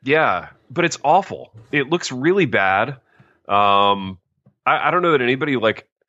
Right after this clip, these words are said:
identifies with it or will get nostalgic for it when it's gone. And, and to me, that's sort of the barometer. So, like,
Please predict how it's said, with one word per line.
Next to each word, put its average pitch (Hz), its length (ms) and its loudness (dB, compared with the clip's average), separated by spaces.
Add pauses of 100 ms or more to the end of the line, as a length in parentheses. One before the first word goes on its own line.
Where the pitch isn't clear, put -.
(420)
identifies 117 720 0
with 117 240 -2
it 117 160 2
or 110 100 -4
will 107 160 -2
get 110 200 -4
nostalgic 101 640 -2
for 95 260 0
it 82 60 -4
when 87 140 -4
it's 80 140 -8
gone. 80 460 -4 (120)
And, 143 180 0
and 147 260 2
to 170 120 -2
me, 165 200 -2
that's 131 220 -2
sort 147 160 0
of 120 40 -2
the 107 60 -2
barometer. 92 520 -2
So, 127 180 0
like, 117 460 0